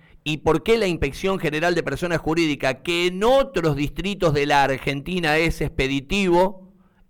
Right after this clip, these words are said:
en, eh, Santa Fe y en el caso puntual de Unión, ha pasado con Colón también,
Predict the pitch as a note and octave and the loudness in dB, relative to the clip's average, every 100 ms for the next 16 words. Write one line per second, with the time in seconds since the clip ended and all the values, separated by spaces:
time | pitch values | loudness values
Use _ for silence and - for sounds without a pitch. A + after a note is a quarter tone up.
0 | - D3 C#3+ C#3+ C3+ C3+ - D3 C#3+ C#3+ | -4 -2 -2 -4 -4 -4 -4 -4 -2 -2
1 | - F#3 F3 C#3+ E3 E3 D#3+ - C#3+ C3+ | 2 2 2 0 0 0 -2 -4 -4 0
2 | D#3+ D#3+ C#3+ D#3 F3+ F3 E3+ - - - | 2 2 0 0 0 0 -4 -18 -2 0
3 | C#3+ B2 D3 C3+ A#2 A#2+ A#2+ B2+ C#3+ C#3 | 0 -2 0 -2 -2 -4 -4 -2 -2 -2
4 | B2+ C3 D#3 F3+ F3 | -4 -2 -2 -2 -6